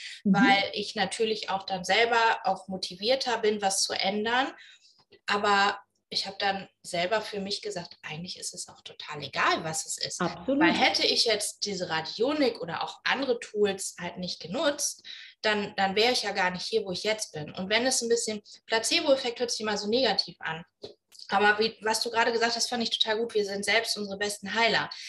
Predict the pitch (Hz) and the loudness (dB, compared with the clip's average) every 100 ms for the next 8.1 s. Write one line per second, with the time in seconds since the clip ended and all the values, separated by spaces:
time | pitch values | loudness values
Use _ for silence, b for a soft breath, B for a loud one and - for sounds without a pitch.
0 | B 196 196 190 190 - 226 285 277 240 | B 0 0 0 -2 0 0 0 -2 -4
1 | 220 180 196 - 208 202 226 220 196 180 | -4 -4 -4 -2 -2 0 4 4 4 2
2 | 170 170 - 180 175 - 170 - 165 151 | -2 -4 -6 -6 -6 -6 -8 -6 -4 -6
3 | 180 175 190 - 226 226 226 208 185 185 | -6 -8 -8 -2 2 4 2 -4 -4 -4
4 | 175 170 - - 170 165 214 240 262 226 | -4 -4 -6 -6 -4 -2 0 2 2 -2
5 | 196 - 180 175 175 175 170 165 165 196 | -10 -10 -10 -8 -8 -6 -6 -8 -10 -10
6 | 190 226 - 226 214 220 220 214 185 180 | -8 -8 -6 -6 -4 -4 -4 -4 -10 -12
7 | 180 - 190 190 180 - 170 175 - 165 | -14 -10 -8 -4 -4 -6 -8 -8 -6 -8